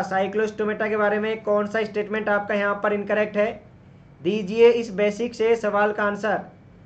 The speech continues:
Which statement is incorrect about cyclostomata? क्या इनकरेक्ट है हमारा cyclostomata के बारे में? All living member of this class are ectoparasite on some fish, ये बिल्कुल सही है। ऑप्शन भी देखो,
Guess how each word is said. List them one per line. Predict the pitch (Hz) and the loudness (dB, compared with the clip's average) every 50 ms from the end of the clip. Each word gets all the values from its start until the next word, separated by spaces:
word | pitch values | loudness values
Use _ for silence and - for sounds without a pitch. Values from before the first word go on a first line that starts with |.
| - - - - - - - 135 143 | -20 -20 -20 -20 -20 -20 -20 -4 2
Which | 180 233 233 240 | 4 4 4 4
statement | 240 240 - 220 220 220 214 202 220 226 233 240 240 233 - 233 | 0 -2 0 0 2 2 0 -2 2 2 2 2 2 0 0 -2
is | 233 202 | 0 0
incorrect | 226 220 214 214 220 214 220 226 226 226 | 0 -2 -2 0 2 2 2 2 2 0
about | 226 202 208 208 208 220 220 233 233 | 0 2 4 4 4 2 2 -2 -2
cyclostomata? | 226 214 202 196 202 196 202 214 226 226 220 214 - - 214 208 208 196 202 208 202 185 - - - - - - - - - - - - - - | 0 0 0 0 0 0 0 -2 0 0 0 -4 -4 -6 -2 -2 -2 0 0 0 0 0 0 -4 -10 -16 -20 -20 -20 -20 -20 -20 -20 -20 -10 -4
क्या | 196 196 208 226 240 233 226 | 0 2 4 4 2 2 0
इनकरेक्ट | 214 208 208 202 214 214 214 220 214 185 202 | -2 -4 -2 0 0 0 0 0 -2 -4 -4
है | 214 214 | -2 0
हमारा | 208 208 208 208 208 214 208 208 | 0 0 2 2 0 -2 -2 -2
cyclostomata | 196 190 196 190 196 208 220 208 208 - 214 202 208 196 202 208 202 208 | -2 -2 -2 0 -2 -2 -2 -2 -4 -4 -4 -2 -2 -2 -2 -2 -2 -2
के | 220 | 0
बारे | 202 202 196 202 202 | 0 2 2 2 0
में? | 202 208 240 262 - - - - - - - - - - - - - - - - | -2 -4 -6 -8 -12 -16 -16 -16 -16 -16 -16 -16 -18 -16 -16 -16 -16 -16 -8 0
All | 190 196 220 233 247 240 226 214 | 2 4 6 8 6 6 4 0
living | 220 202 233 247 247 233 | -2 2 2 2 2 2
member | 226 220 220 220 220 233 233 | 0 0 -2 0 2 2 2
of | 240 226 190 | 2 2 2
this | 185 233 233 - | 0 -2 -2 -2
class | - 220 214 214 226 240 233 240 | -4 -2 0 2 2 2 0 0
are | 233 226 214 | 0 2 2
ectoparasite | 214 208 214 - 240 233 226 233 226 220 220 214 220 220 220 220 226 | 0 -2 -2 -2 -2 -2 0 0 0 0 0 -2 -2 -2 -2 0 0
on | 233 226 220 | 0 -2 -2
some | - 214 220 226 226 - | -2 -2 -2 -2 -4 -2
fish, | - 220 220 220 | 0 0 0 0
ये | 220 | 0
बिल्कुल | 208 208 208 208 226 226 | 0 0 0 0 -2 -2
सही | - 214 214 208 | 0 0 0 0
है। | 208 226 214 - - - - - - - - - - - - - 156 | 0 -2 -4 -8 -14 -20 -20 -20 -20 -20 -20 -20 -20 -20 -14 -2 0
ऑप्शन | 175 190 - - 233 240 | 0 0 0 -2 -2 0
भी | 240 247 | 4 6
देखो, | 240 247 240 240 254 | 6 8 8 8 6